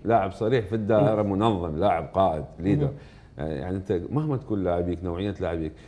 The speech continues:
Speaker 1: أكو بعض المراكز في الفريق أو يعني هاي خلينا نقولها ثوابت،
Speaker 2: مم.
Speaker 1: يعني لبناء الفريق،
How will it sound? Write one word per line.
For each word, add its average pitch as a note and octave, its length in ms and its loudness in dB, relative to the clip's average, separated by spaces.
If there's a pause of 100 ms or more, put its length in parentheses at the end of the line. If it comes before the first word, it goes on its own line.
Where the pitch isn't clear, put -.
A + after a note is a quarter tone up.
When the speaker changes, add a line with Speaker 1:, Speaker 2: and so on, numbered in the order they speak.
(160)
Speaker 1:
أكو A2+ 320 -2
بعض A2 280 -2
المراكز F#2 640 -2
في - 100 -16
الفريق F#2+ 480 -6
أو D2 340 -6
يعني F2 200 -4
هاي A2+ 200 -2
خلينا G#2 220 -4
نقولها A2+ 240 2
ثوابت، F#2 460 -2 (280)
Speaker 2:
مم. D3 140 -2
Speaker 1:
يعني F2+ 340 -4
لبناء B2+ 480 8
الفريق، D#2 420 -4